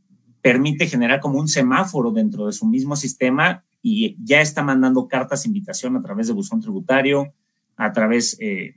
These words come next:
de revisiones profundas que le llaman, que no es una auditoría formal como tal, pero te dicen, "Oye, yo identifiqué que en el dos mil veintiuno me reportaste en tu declaración anual ingresos de cien pesos, pero de tus, eh, C F D Is de ingresos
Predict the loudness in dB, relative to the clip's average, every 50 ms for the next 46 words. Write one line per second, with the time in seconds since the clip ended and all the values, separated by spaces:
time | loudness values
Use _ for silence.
0 | -20 _ -12 -8 -6 -4 -4 -4 -6 -10 _ _ -4 -2 0 2 2 2 2 2
1 | 2 2 0 0 -2 -2 -4 -4 -2 0 0 0 0 0 0 0 0 2 2 2
2 | 0 0 -2 -4 -4 -2 0 2 2 4 4 2 2 0 0 -2 0 0 0 2
3 | 2 0 0 -2 -4 -4 -6 -4 -2 -4 -4 -2 -2 0 0 0 0 0 -2 -4
4 | -4 -2 0 0 0 -2 -2 -2 0 0 0 0 0 0 0 0 0 -2 -4 _
5 | _ _ _ _ _ _ -2 0 0 0 0 2 2 2 4 4 4 4 4 4
6 | 4 4 2 2 -2 -6 -8 -4 -2 0 0 0 0 0 -2 -2 -4 -2 -2 -2
7 | 0 2 2 2 2 2 2 2 2 0 2 2 2 2 2 0 0 -2 -2 0
8 | 2 2 2 2 0 -2 -6 _ _ _ _ _ -20 -20 -8 -2 0 2 2 2
9 | 0 -2 -2 -4 0 0 0 0 0 -2 -2 -2 0 -2 -2 -2 -2 -2 -2 -2
10 | 0 0 2 2 2 2 2 2 2 2 2 2 2 0 0 0 -2 -4 -2 -2
11 | 0 2 2 2 2 2 0 0 2 2 0 0 -2 -4 -6 _ 2 2 4 4
12 | 2 2 2 0 -2 -4 -4 -4 -8 -6 -8 -10 -14 -16 -16 -14 -14 -14 -12 -14
13 | -14 -10 -6 -2 0 2 4 4 4 4 4 4 2 4 4 4 4 4 4 2
14 | 2 2 2 0 0 -2 -6 -12 -20